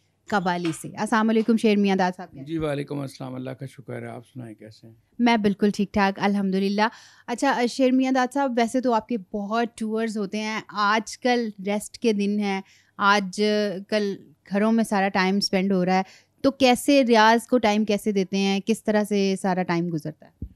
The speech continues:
Speaker 2: अल्हम्दुलिल्लाह, पहले तो ये बात है कि माह रमज़ान भी मैं बहुत बिजी हूँ, क्योंकि चैनल्स हैं, सहरी टाइम मैं कर रहा हूँ नाइंटी टू चैनल पे, अ,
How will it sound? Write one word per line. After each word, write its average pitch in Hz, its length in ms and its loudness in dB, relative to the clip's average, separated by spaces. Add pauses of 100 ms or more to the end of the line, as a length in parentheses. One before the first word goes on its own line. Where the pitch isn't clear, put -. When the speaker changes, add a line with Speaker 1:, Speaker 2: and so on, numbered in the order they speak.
(300)
Speaker 2:
अल्हम्दुलिल्लाह, 147 680 -6
पहले 135 320 -12
तो 135 120 -14
ये 139 160 -10
बात 123 280 -14
है 127 100 -14
कि 127 160 -16
माह 127 220 -12
रमज़ान 127 440 -12
भी 131 140 -12
मैं 120 320 -12 (180)
बहुत 123 300 -16
बिजी 120 340 -10
हूँ, 135 180 -6 (640)
क्योंकि 127 200 -14
चैनल्स 131 480 -8
हैं, 135 320 -8
सहरी 135 280 -10
टाइम 127 320 -10
मैं 120 220 -14
कर 120 100 -16
रहा 117 120 -12
हूँ 123 80 -12
नाइंटी 120 260 -14
टू 120 160 -14
चैनल 120 300 -14
पे, 113 220 -16
अ, 104 60 -20